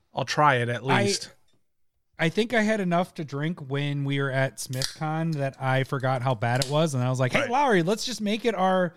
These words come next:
Speaker 1: Our
Speaker 2: our
Speaker 1: thing.
Speaker 2: signature shot
Speaker 1: It's like,
Speaker 2: before
Speaker 1: okay.
Speaker 2: I ever had the bottle of it." And then you got the bottles, and
Speaker 1: You regret it.
Speaker 2: yeah, now I'm regretting. <laughs> Yes,
Speaker 1: Yeah.
Speaker 2: very much
Speaker 1: It's,
Speaker 2: so.
Speaker 1: it's such a true tagline.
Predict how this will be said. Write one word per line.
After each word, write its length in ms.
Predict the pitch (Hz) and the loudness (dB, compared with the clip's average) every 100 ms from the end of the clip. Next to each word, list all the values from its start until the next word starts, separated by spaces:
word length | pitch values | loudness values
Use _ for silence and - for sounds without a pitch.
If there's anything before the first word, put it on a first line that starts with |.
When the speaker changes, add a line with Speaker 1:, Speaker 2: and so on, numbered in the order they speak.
| _ | _
Speaker 1:
Our 140 | 131 - - | -6 -6 2
Speaker 2:
our 100 | 180 | 4
Speaker 1:
thing. 140 | 175 | 4
Speaker 2:
signature 480 | 262 277 226 - 147 | 2 0 -4 0 -2
shot 420 | - 160 135 127 | 2 2 2 0
Speaker 1:
It's 100 | 123 | -6
like, 80 | 151 156 | -2 2
Speaker 2:
before 160 | 170 175 | 2 4
Speaker 1:
okay. 560 | 175 175 175 170 160 151 | 6 8 6 4 2 2
Speaker 2:
I 160 | 160 | 2
ever 400 | 160 160 160 151 | 2 2 0 0
had 360 | 139 147 160 160 | -4 -2 -2 -2
the 80 | 151 | -2
bottle 440 | 156 240 185 139 | 0 0 0 -2
of 120 | 120 | 0
it." 200 | 127 147 | -2 -2
And 300 | 139 139 143 | -4 -4 -4
then 280 | 147 147 143 - _ _ _ 151 | -4 -4 -6 -8 _ _ _ -2
you 120 | 160 | 0
got 180 | 175 - | 0 -2
the 60 | |
bottles, 720 | 135 180 226 160 151 175 175 - | -2 2 2 2 0 -2 -4 -10
and 840 | 143 147 147 147 147 147 143 139 135 | -8 -6 -4 -4 -2 -2 -4 -4 -4
Speaker 1:
You 140 | 143 | -2
regret 340 | 170 247 302 | 0 2 2
it. 80 | 196 | 2
Speaker 2:
yeah, 220 | 165 151 | 0 -2
now 200 | 127 127 | -2 -2
I'm 180 | 139 135 | -4 -4
regretting. 480 | 135 120 143 135 123 | -6 -4 -4 -4 -4
<laughs> 40 | |
Yes, 380 | 147 151 226 285 135 | -4 -2 -4 -4 -10
Speaker 1:
Yeah. 80 | 123 | -10
Speaker 2:
very 240 | 160 156 185 | -8 -6 -2
much 140 | 151 139 | -2 -2
Speaker 1:
It's, 180 | - | -2
Speaker 2:
so. 60 | 175 | -2
Speaker 1:
it's 160 | 139 - | -2 -2
such 320 | - 202 - | 0 -2 -2
a 80 | 170 | -4
true 460 | - - 208 208 | -6 -2 0 0
tagline. 680 | - 156 190 170 127 120 123 | 2 2 2 2 -4 -6 -8